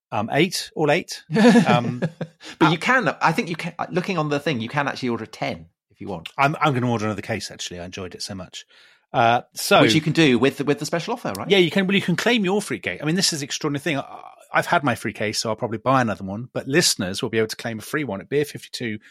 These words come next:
Speaker 1: dot com slash Ireland. That is beer in the numbers fifty-two dot com slash Ireland. And they'll, Tom, the amazing thing is they'll only need to pay for the postage, which is five pounds ninety-five.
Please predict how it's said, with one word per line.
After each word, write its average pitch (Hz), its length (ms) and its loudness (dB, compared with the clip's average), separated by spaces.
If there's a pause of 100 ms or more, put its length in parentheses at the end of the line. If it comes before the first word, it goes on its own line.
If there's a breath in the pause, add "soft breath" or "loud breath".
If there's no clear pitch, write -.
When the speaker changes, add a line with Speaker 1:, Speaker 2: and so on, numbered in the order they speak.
(240 soft breath)
Speaker 1:
dot - 140 -6
com 104 200 -4
slash - 320 -6
Ireland. 101 540 -6 (300)
That 110 80 0
is 107 100 0
beer 143 300 6
in 120 60 2
the 120 60 0
numbers 113 280 0
fifty-two 107 580 -8
dot 113 200 -6
com 107 280 -8
slash - 420 -8
Ireland. 104 520 -8 (440 soft breath)
And 131 140 -2
they'll, 156 260 6
Tom, 170 240 2
the 160 80 2
amazing 170 340 2
thing 120 180 -2
is 104 140 -6
they'll 113 140 0
only 135 160 2
need 131 160 -2
to - 60 -16
pay 123 160 -6
for - 100 -16
the 110 80 -8
postage, - 520 -8
which - 160 -16
is - 60 -8
five 120 240 -4
pounds 120 260 -6
ninety-five. 135 580 -10